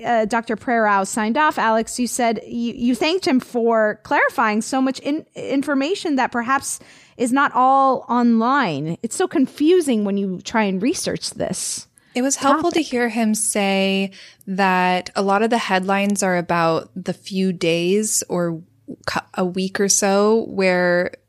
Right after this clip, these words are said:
Speaker 2: you know, there are studies that bad things happen, like car accidents or bad circadian rhythm things happen to you, but that, that is overshadowed by all the benefits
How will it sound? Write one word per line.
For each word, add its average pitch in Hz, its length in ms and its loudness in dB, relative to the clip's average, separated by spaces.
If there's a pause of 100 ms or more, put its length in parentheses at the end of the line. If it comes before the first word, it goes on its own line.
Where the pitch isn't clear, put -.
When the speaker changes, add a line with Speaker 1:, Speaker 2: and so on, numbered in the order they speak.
(360)
Speaker 2:
you 190 140 0
know, 175 500 0
there 175 120 2
are 170 60 2
studies 175 480 0
that 180 160 -2
bad 170 280 0
things 170 220 -2
happen, 165 480 -2
like 156 200 -4
car 165 200 -2
accidents 165 800 -2
or 170 500 -2 (260)
bad 170 280 0 (680)
circadian 175 1200 -2
rhythm 170 680 0 (220)
things 180 320 -2
happen 185 400 0
to - 160 -4
you, 196 220 0 (380)
but 214 240 0
that, 185 540 2 (920)
that 196 680 2
is - 340 -4
overshadowed 190 800 0
by 170 260 0
all 175 180 0
the 175 120 -2
benefits 170 760 -4